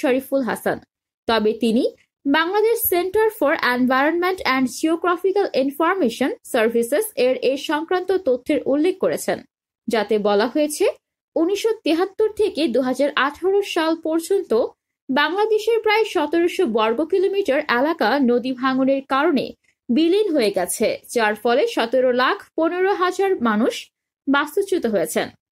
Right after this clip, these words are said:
শরীফুল হাসান সুইজারল্যান্ড ভিত্তিক ইন্টারন্যাশনাল ডিসপ্লেসমেন্ট মনিটরিং সেন্টার একটি সাম্প্রতিক প্রতিবেদনের কথা উল্লেখ করেন। এই প্রতিবেদনে বলা হয়েছে, নদী ভাঙন, বন্যা এবং অন্য প্রাকৃতিক দুর্যোগ এর কারণে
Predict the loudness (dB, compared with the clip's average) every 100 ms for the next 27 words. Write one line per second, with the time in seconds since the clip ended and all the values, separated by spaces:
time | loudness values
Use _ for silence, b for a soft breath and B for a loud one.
0 | _ _ _ -6 0 0 2 0 0 0
1 | 0 -2 -2 -2 0 0 0 -2 -2 -2
2 | 0 -2 0 0 2 2 2 0 0 0
3 | 0 0 -4 -2 -2 0 -2 -6 -2 0
4 | 2 2 0 -2 -4 -4 -2 0 0 -2
5 | -4 -4 -2 -2 -2 -2 -2 -2 0 -2
6 | -2 -4 -6 -6 -4 -4 0 0 0 -2
7 | -2 -2 -4 -8 _ _ _ 0 0 0
8 | -2 2 0 0 0 0 0 0 0 0
9 | 0 0 -2 -4 _ _ _ -4 0 0
10 | 2 0 0 -4 -2 0 0 0 0 2
11 | 2 2 0 0 0 0 0 0 -2 0
12 | -2 -2 -6 -6 -2 -2 0 -4 -6 -2
13 | -2 0 0 0 2 0